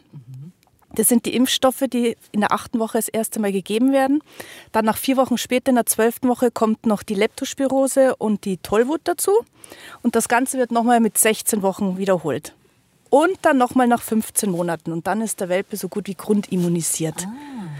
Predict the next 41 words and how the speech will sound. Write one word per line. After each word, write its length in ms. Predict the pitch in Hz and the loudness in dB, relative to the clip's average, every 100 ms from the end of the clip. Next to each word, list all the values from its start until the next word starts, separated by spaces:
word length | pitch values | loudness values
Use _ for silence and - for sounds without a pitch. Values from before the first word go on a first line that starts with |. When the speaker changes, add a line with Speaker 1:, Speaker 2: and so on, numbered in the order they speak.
| 135 131 123 - - - | -12 -14 -14 -20 -20 -6
Speaker 2:
Man 160 | 240 220 | -4 -2
kann 240 | 220 294 | 0 2
noch, 200 | 302 302 | 0 0
man 120 | 262 | 0
muss 140 | 254 269 | 2 2
ja 100 | 285 | 2
auch 80 | |
schauen, 280 | - 247 262 | 2 2 2
wo 100 | 247 | 4
der 140 | 233 214 | 2 2
Hund 220 | 214 - | -2 0
herkommt. 520 | 240 269 302 277 269 | 0 2 2 2 2
Wenn 160 | 220 220 | 0 0
das 140 | 202 | 0
Auslandshunde 720 | 214 247 277 269 - 277 262 | 2 2 2 0 0 0 0
sind, 340 | 254 269 254 - | 0 0 0 -2
gibt's 220 | 240 - | -6 -4
noch 100 | 226 | -6
die 100 | 233 | -4
Leishmaniose, 840 | 208 240 254 254 240 233 233 233 226 | 0 0 0 -2 0 2 0 0 0
Babesiose, 960 | 220 240 247 226 240 226 233 220 214 - - - - - | 2 0 0 -4 -2 2 2 2 0 -2 -16 -18 -14 -6
Zwingerhusten 720 | - 294 277 247 269 - 262 | 0 4 4 4 2 2 0
kann 180 | - 240 | 2 2
man 120 | 240 | 2
impfen. 460 | 247 262 - 254 240 | 2 0 0 -4 0
Also 220 | 220 233 | 0 2
da 140 | 233 | 2
muss 160 | 247 254 | 2 2
man 120 | 240 | 2
jetzt 100 | - | 2
schauen, 240 | 214 226 | 0 2
wo 140 | 226 214 | 2 -2
kommt 300 | - 214 214 | -2 -4 -4
auch 120 | 190 | -4
der 200 | - 180 | -4 -2
Hund 220 | 208 - | -4 -2
her 120 | 196 | -2
und 80 | 196 | -2
ob's 220 | 160 - | -2 -4
bei 120 | - 175 | -4 -2
dem 340 | 202 190 | -2 -2